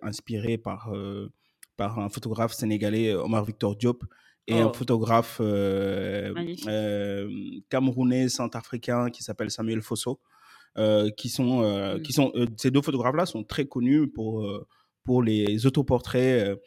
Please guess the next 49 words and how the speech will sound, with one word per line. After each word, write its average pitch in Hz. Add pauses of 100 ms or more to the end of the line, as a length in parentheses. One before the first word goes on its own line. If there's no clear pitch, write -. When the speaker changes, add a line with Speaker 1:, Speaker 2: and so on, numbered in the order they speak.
(240)
Speaker 1:
très 156
scénarisés, 123
euh, 104
qu'ils -
font. 101 (600)
Euh, 104
donc, 120
euh, 104
et 98
c'est 131
deux 139
photographes 131
que 123
j'a-, 110
j'affectionne 110
particulièrement. 104
Et 107
donc, 107
euh, 98
je 110
me 107
suis 107
dit, « 107
Écoute, 120
euh, 87 (400)
euh, 110
je 104
suis 127
enfermé 113
chez 113
moi, 107
je 127
suis 107
tout -
seul. » 120 (320)
Pendant 110
Speaker 2:
Ouais. 110
Speaker 1:
deux 143
mois, 131
c'était 123
le 117
premier 139
confinement. 120
Je 120
me 117
suis -
dit, « 120
Écoute, 117 (380)
euh, 113